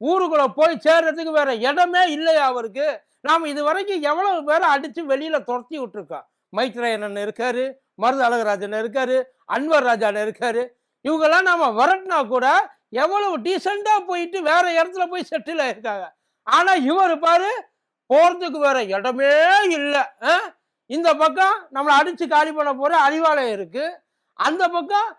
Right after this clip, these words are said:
நம்மளை மிதிச்சு காலி பண்ண போற கமலாலயம் இருக்கு. இது எல்லாத்தையும் விட்டு விட்டு வேற இடமே இல்லாத மாதிரி போயும் போய் அநியாயமா இந்த அணிலாலயத்துல போயிட்டு அவர் ஐக்கியமாயிருக்காரு.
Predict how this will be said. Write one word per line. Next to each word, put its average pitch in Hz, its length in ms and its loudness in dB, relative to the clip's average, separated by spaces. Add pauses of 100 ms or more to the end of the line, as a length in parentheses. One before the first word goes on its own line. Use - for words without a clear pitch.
(220)
நம்மளை 302 260 -2
மிதிச்சு 370 500 -4
காலி 370 300 2
பண்ண 359 260 -2
போற 339 300 -4 (640)
கமலாலயம் 311 580 0
இருக்கு. 226 460 -10 (320)
இது 226 340 -4
எல்லாத்தையும் 392 600 0
விட்டு 302 300 -6
விட்டு 247 440 -4 (260)
வேற 254 320 -2
இடமே 381 640 -2
இல்லாத 311 400 0
மாதிரி 269 300 -4
போயும் 359 520 -2
போய் 359 240 -6 (160)
அநியாயமா 320 580 -2 (340)
இந்த 247 280 -2
அணிலாலயத்துல 381 920 2
போயிட்டு 349 320 -4
அவர் 330 200 2
ஐக்கியமாயிருக்காரு. 233 1200 -2